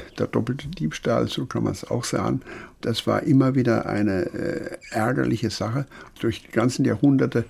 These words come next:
ging das durch, aber jetzt kommt ein wesentlicher Punkt noch dazu. Die Ähnlichkeit von Melodien, die ist natürlich jetzt nicht immer absichtlich, sondern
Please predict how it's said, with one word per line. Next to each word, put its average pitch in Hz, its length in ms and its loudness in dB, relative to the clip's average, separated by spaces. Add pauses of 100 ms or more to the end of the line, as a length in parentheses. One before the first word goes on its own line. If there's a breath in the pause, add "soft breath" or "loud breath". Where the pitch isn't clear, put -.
(120 loud breath)
ging 131 240 6
das 113 220 0
durch, 139 400 0
aber 127 480 4
jetzt 117 180 0
kommt 117 260 0
ein 113 200 2
wesentlicher 139 420 4
Punkt 139 320 0
noch 117 140 -2
dazu. 127 400 2 (640 loud breath)
Die 117 140 4
Ähnlichkeit 147 640 4
von 110 180 2
Melodien, 104 720 2 (400 loud breath)
die 120 200 2
ist - 280 -4
natürlich 120 440 2
jetzt 123 200 -2
nicht - 240 -2
immer 113 200 2
absichtlich, - 560 -4
sondern 120 340 2